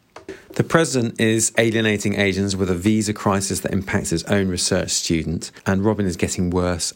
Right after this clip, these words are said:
and Courier even suggests to Theo that psychoactive drugs might help. But again, he is very resistant, the father.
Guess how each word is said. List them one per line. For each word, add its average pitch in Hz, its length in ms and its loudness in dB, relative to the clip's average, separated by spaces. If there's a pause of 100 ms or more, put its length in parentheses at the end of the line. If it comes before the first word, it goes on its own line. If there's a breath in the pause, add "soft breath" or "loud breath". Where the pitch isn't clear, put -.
and 82 200 -4
Courier 85 480 -2 (400 loud breath)
even 98 340 0
suggests 87 520 -2
to 101 60 -4
Theo 78 360 -2 (260 loud breath)
that - 120 0
psychoactive - 840 -2
drugs 85 400 -2
might 92 400 -2
help. - 380 -6 (540 loud breath)
But 62 120 -2
again, 80 260 0
he 78 440 -4
is 78 180 -2
very 90 260 2
resistant, 76 640 -4
the - 80 -6
father. - 380 -4